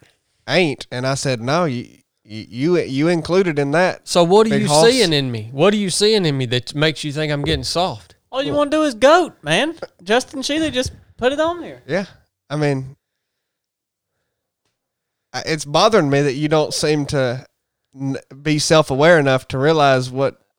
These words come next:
Speaker 1: what I'm talking about.
Speaker 2: Well, I'm asking you to tell me what the world,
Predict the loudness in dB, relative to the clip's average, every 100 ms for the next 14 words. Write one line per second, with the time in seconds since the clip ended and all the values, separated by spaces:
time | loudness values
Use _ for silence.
0 | -8 -6 -4 -2 0 0 -2 -8 -8 -4
1 | 0 0 2 0 0 -4 -4 -2 -2 -4
2 | -2 0 0 -2 -2 0 0 -2 -4 -2
3 | 0 0 2 0 0